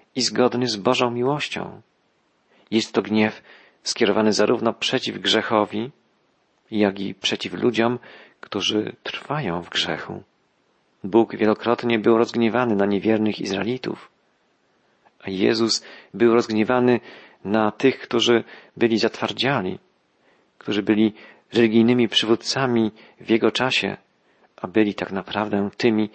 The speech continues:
którzy stali na przeszkodzie ludziom w drodze do Ojca.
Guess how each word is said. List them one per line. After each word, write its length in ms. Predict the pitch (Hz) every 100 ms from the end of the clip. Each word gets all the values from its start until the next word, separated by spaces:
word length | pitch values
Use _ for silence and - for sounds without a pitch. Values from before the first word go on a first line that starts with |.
| - - _
którzy 240 | - 113
stali 240 | 107 123 120
na 120 | 120
przeszkodzie 580 | - 127 - 175 143 92
ludziom 460 | 98 95 92 104 - _ _ _ _ _
w 140 | 101 92
drodze 320 | 98 101 87
do 120 | 90
Ojca. 560 | - 120 - - 87